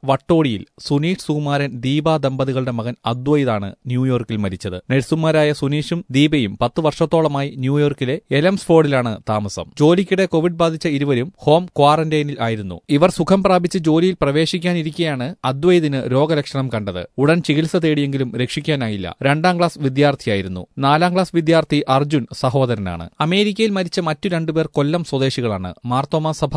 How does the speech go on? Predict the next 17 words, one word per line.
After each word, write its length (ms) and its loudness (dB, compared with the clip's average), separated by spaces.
വൈദികനായിരുന്ന 680 -2
കൊട്ടാരക്കര 600 0
കിഴക്കേ 400 0
തെരുവ് 340 0
പട്ടമല 520 0
കല്ലൂപ്പറമ്പിൽ 640 0
വീട്ടിൽ 320 -2
പരേതരായ 580 2
മാത്യുവിന്റെയും 720 0
മറിയാമ്മയുടെ 600 0
മകൻ 420 -4
ഫാദർ 340 4
എം 260 0
ജോൺ, 260 0
കുണ്ടറ 380 2
പുന്നമുക്ക് 600 0
കല്ലറയ്ക്കൽ 580 2